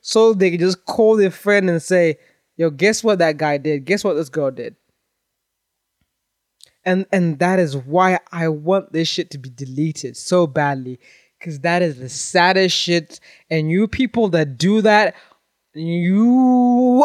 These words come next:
are the scum of the earth, and you need to focus on yourself. And that comes back to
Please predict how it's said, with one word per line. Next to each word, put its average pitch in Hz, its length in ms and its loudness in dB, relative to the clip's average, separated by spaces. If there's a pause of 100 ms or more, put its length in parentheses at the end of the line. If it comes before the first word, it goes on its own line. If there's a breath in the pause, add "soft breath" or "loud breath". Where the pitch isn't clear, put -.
are - 140 4
the 190 140 2
scum - 360 2
of 196 140 -2
the 180 240 2
earth, 214 340 4 (380 loud breath)
and 208 300 0
you 220 180 2
need 226 540 0 (580)
to 226 120 -2
focus 208 420 -2
on 185 80 -4
yourself. 151 560 -4 (1300)
And 202 160 0
that 214 160 -2
comes 233 240 2
back 190 260 -2
to 160 300 -8